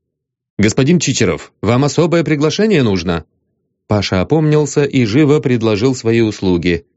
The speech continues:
«Моя рука! Вам! Надёжно! Не смею! Искренно! Как пушинку!» Очевидно, предлагая Липе донести её на руках. Липа услуги отвергла. Путаясь в блестящем подоле, пошла из ресторана.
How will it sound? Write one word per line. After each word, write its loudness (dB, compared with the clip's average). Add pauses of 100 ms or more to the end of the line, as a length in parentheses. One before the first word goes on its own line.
(240)
«Моя 4
рука! 0 (220)
Вам! 0 (240)
Надёжно! 2 (100)
Не 4
смею! 2 (120)
Искренно! 2 (160)
Как 0
пушинку!» 0 (460)
Очевидно, 0
предлагая 0
Липе -2
донести -2
её 2
на 2
руках. -4 (420)
Липа 0
услуги 0
отвергла. -4 (280)
Путаясь 2
в -8
блестящем -2
подоле, 0
пошла -4
из -4
ресторана. -6